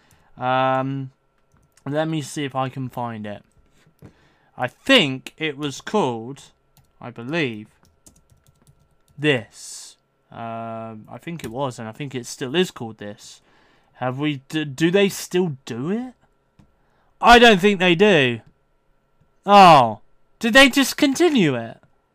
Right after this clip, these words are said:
Oh, please no. Did they discontinue it?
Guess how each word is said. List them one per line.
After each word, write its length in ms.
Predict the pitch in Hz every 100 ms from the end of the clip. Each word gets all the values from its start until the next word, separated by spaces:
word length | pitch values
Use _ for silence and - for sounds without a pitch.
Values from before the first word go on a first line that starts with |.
| _ _ _ _ _ _ _ _ _ _ _ _ _ _
Oh, 400 | - 202 190 143 -
please 440 | 240 254 220 139
no. 500 | 143 127 170 220 214 _ _ _ _ _ _ _ _ _ _ _ _ _ -
Did 100 | 220
they 160 | 262 254
discontinue 880 | 262 240 - 240 208 247 185 143
it? 220 | 120 113